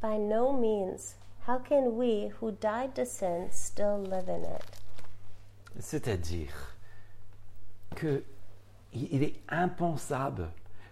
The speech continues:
Speaker 2: que nous, qui sommes morts au péché. Et pourquoi morts au péché ?
Speaker 1: And this means that it's unthinkable that we who, um, died to sin, and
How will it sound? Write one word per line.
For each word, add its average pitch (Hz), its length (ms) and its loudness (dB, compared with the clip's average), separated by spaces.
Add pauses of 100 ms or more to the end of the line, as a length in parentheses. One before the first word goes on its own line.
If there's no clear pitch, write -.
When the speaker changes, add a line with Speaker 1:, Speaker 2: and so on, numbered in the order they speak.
Speaker 2:
que - 120 -2
nous, 139 560 2 (760)
qui 135 120 -4
sommes 143 320 2
morts 175 240 4
au 127 80 2 (240)
péché. 101 340 0
Et - 60 -2
pourquoi 165 300 4
morts 165 260 2
au 175 80 4
péché ? 180 500 2 (500)
Speaker 1:
And 240 100 0
this 247 180 4
means 254 240 2
that 254 120 2
it's 247 200 0 (120)
unthinkable 277 960 2
that 202 240 -2
we 233 420 -2 (360)
who, 240 380 4 (380)
um, 208 340 0 (260)
died 240 500 2
to 247 120 -2
sin, 240 340 2
and 214 120 2